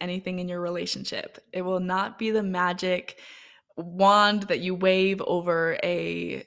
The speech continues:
complicated and tumultuous dynamic and have it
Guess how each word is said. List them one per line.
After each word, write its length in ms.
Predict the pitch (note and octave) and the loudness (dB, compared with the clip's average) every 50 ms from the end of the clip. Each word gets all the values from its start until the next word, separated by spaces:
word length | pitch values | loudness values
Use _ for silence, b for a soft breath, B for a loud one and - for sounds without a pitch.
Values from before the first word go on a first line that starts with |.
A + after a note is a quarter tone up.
| _ _ _ _ _ _ _ _ - | _ _ _ _ _ _ _ _ -4
complicated 1000 | - - A3 G#3 A3 G#3+ G3 F#3+ - G3 F3+ F3+ F3+ F3 F3 F3 E3+ E3+ - - - | 2 4 6 4 4 2 -2 -4 -2 -2 0 0 2 2 2 2 0 -2 -6 -8 -8
and 560 | F3 F3 E3+ E3+ E3+ E3 E3 E3 E3 E3 F#3+ B B B B _ | -8 -6 -4 -4 -4 -4 -6 -6 -8 -10 -12 B B B B _
tumultuous 600 | - - G#3 G3 F#3+ F#3+ F#3+ - G3+ F3+ F3+ F3+ | -6 -2 0 2 2 2 0 -2 -2 -4 -4 -2
dynamic 760 | - F3 F3 E3+ F3+ A#3 C4 A#3 G#3 G3 F#3 F#3 F#3 - - - | -2 -2 -2 0 0 2 2 2 2 2 2 0 0 -4 -8 -6
and 260 | - F3+ F3 E3+ E3+ F#3 | -4 -2 -2 -2 -2 -4
have 240 | F3+ - F3 F3 | 0 0 2 2
it 220 | F3 E3+ - - | 2 2 0 -2